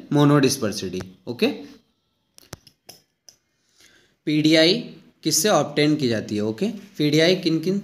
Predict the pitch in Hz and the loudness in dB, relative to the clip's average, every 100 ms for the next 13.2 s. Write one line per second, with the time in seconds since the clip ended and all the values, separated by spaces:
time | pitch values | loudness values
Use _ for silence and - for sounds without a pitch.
0 | 202 147 151 156 156 165 202 - - - | -6 -2 0 2 2 4 2 -4 -10 -4
1 | 151 151 151 151 151 127 - 139 202 - | -2 0 0 -2 -2 -4 -6 -10 -12 -16
2 | - - 147 139 135 131 123 113 113 107 | -12 -10 -6 -6 -2 -4 -2 -2 -2 -2
3 | 107 123 - - _ - 160 160 156 165 | -4 -6 -10 -20 _ -10 -2 2 4 4
4 | 175 175 180 - 139 - 151 160 151 156 | 4 2 0 -2 -6 -2 -2 -2 -4 -4
5 | 151 127 120 113 120 143 - - _ 113 | -4 -6 -2 -2 -2 -6 -14 -20 _ -6
6 | 143 139 131 120 - - - 120 120 180 | -2 0 0 -2 -6 -12 -16 -16 -4 -2
7 | 247 - - _ _ 113 131 113 123 - | -2 -10 -20 _ _ -4 -2 -2 -4 -8
8 | - - - 110 143 135 143 151 202 - | -16 -20 -12 -2 0 2 2 2 0 -4
9 | - 123 127 147 185 - - 120 - 131 | -6 2 4 2 0 -8 -12 -10 -4 -4
10 | 113 104 92 95 - 117 - 226 226 - | -4 -4 -6 -10 -18 -10 -4 -4 -4 -16
11 | - _ _ _ - 117 135 135 165 - | -20 _ _ _ -8 -4 -2 -2 -2 -4
12 | 214 - - - 139 135 147 156 156 156 | -8 -10 -12 -2 2 2 2 2 0 0
13 | 165 | -2